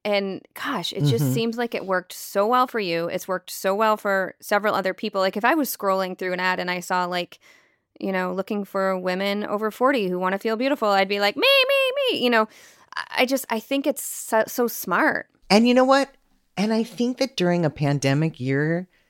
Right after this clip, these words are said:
Speaker 2: Nikki, has really actually been hugely successful for me because I started the fifty over fifty project in January, February, and then I had to shut down. So I shut down March, April,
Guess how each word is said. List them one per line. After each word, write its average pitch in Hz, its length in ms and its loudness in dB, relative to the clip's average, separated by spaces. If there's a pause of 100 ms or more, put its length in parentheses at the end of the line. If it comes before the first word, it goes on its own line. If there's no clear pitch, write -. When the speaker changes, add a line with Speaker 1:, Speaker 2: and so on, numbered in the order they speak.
(100)
Speaker 2:
Nikki, 185 480 0
has 151 240 2
really 156 680 0 (400)
actually 170 380 -2
been 143 360 0
hugely 202 840 -2
successful 135 640 -2
for - 200 -4
me 113 240 -2
because 143 540 -2 (580)
I 151 80 2
started 220 460 2
the 247 100 2
fifty 208 260 0
over 160 140 0
fifty 151 320 -4
project 135 440 0
in 135 160 0
January, 139 520 0
February, 117 840 0 (440)
and 135 160 0
then 143 100 4
I 143 60 2
had 143 240 0
to 143 60 0
shut 135 260 0
down. 87 320 -2
So 120 100 -4
I 117 80 2
shut 131 260 -2
down 127 220 0
March, 135 520 0
April, 131 720 0